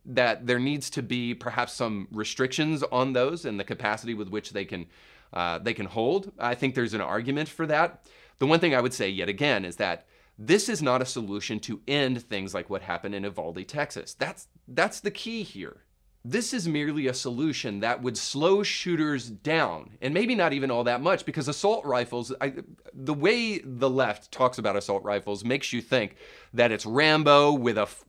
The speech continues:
two machine guns in his hands just mowing people down. An assault rifle, an A R fifteen,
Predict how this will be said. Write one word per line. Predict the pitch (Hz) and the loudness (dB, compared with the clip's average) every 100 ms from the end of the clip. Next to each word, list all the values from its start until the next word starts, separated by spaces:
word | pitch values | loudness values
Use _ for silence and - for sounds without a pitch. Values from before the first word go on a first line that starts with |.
| 120 - | -16 2
two | 170 | 4
machine | 151 135 165 156 | 4 2 2 2
guns | 143 139 | 2 2
in | 139 | 0
his | 135 | 0
hands | 135 135 135 | 2 2 2
just | 117 117 | -2 -4
mowing | 120 123 127 120 | 0 4 4 2
people | 113 110 101 | -2 -4 -2
down. | 98 80 - - - _ _ _ _ | -4 -4 -10 -20 -20 _ _ _ _
An | 123 139 | 4 4
assault | 131 165 180 | 4 4 4
rifle, | 160 143 139 135 92 85 120 | 4 2 2 0 -6 -6 -4
an | 123 | 0
A | 123 | 2
R | 143 | 2
fifteen, | - 135 135 - 107 87 85 | 2 -2 -2 -6 -6 -6 -8